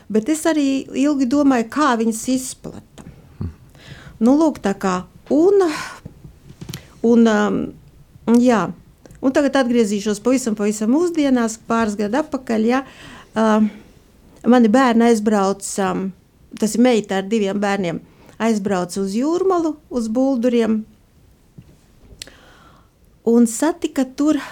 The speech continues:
Speaker 1: Silviju Liekni.
Speaker 2: Mhm.
Speaker 1: Viņa arī bija grāmatu draugu biedrības vadītāja, bet Jūrmalā.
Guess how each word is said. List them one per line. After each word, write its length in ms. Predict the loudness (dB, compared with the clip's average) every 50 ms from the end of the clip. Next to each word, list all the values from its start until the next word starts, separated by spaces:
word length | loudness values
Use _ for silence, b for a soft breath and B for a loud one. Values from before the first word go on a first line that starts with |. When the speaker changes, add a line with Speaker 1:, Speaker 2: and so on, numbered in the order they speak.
| B B B
Speaker 1:
Silviju 720 | -12 -12 -6 -4 -2 0 0 0 0 0 0 -2 -2 -4 -6 -6 _ 0
Liekni. 720 | 2 2 2 2 0 -2 -4 -8 -12 -14 -14 -14 -14 -16
Speaker 2:
Mhm. 760 | -20 _ _ _ _ _ _ -20 -20 -20 -16 -12 -8 -2 2
Speaker 1:
Viņa 260 | 4 4 4 4 2 0 -4
arī 440 | -4 -2 -2 0 0 0 0 0 -2
bija 460 | 0 0 2 2 2 2 0 -2 -4 -8 b b b b b -4
grāmatu 520 | 0 0 2 4 4 4 2 2 0 -2 -2
draugu 500 | 0 2 2 2 2 0 -2 -6 -10 -10 -6
biedrības 720 | -2 2 2 2 2 2 -2 -4 -4 -4 -6 -8 -12 -12 -10
vadītāja, 840 | -6 -4 -2 -2 -2 -2 -2 -2 -2 -2 -4 -4 -2 0 0 -2 -2 -4
bet 300 | -6 -2 -2 -2 -2 0
Jūrmalā. 720 | -2 0 0 2 2 2 2 0 -2 -4 -6 -8 -12 -14